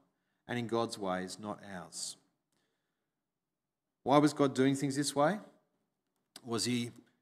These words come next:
perhaps teaching David important lessons? Was he sharpening his faith? Was he bringing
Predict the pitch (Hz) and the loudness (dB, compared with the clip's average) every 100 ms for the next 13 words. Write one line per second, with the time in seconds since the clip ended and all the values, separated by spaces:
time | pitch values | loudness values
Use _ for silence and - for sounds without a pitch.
0 | _ - 127 127 - 147 147 143 127 139 | _ 0 2 2 6 4 6 2 6 6
1 | 139 143 135 151 143 147 190 - 90 - | 6 2 2 0 0 -2 -2 -6 -10 -12
2 | - - _ _ _ _ _ _ _ _ | -12 -14 _ _ _ _ _ _ _ _
3 | - 131 147 131 - - - - 156 160 | -4 2 4 4 2 -14 -4 2 2 2
4 | 151 135 139 131 - 175 170 - - _ | 2 0 0 -2 0 0 0 -6 -20 _
5 | _ _ _ _ _ _ 151 156 143 170 | _ _ _ _ _ _ 2 4 6 8
6 | 180 170 160 | 8 6 4